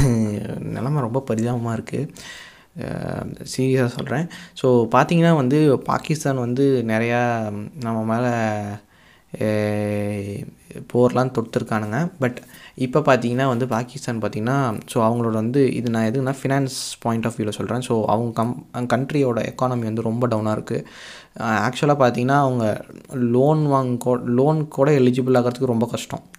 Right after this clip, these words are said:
ஓகேங்களா? So, in-, ஐ எம் எஃப்ன்ற ஒண்ணு இருக்கு. So, இன்டர்நேஷனல் மானிட்டரி ஃபண்டுன்னு சொல்லிட்டு. So, அவங்க தான் வந்து லோன்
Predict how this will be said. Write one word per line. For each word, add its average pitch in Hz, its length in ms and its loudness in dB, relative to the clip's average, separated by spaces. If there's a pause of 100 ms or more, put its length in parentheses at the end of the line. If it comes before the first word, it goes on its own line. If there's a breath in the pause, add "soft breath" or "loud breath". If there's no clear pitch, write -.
(220)
ஓகேங்களா? 113 360 2
So, 117 180 -2
in-, 151 320 0
ஐ 131 140 2
எம் 156 140 6
எஃப்ன்ற 135 280 -2
ஒண்ணு 117 180 2
இருக்கு. 117 380 -4 (220 loud breath)
So, 127 200 -4
இன்டர்நேஷனல் 127 640 -2
மானிட்டரி 123 420 0
ஃபண்டுன்னு 113 300 -4
சொல்லிட்டு. 110 320 -6
So, 117 420 -2
அவங்க 117 220 0
தான் 123 140 0
வந்து 117 420 -2
லோன் 113 280 0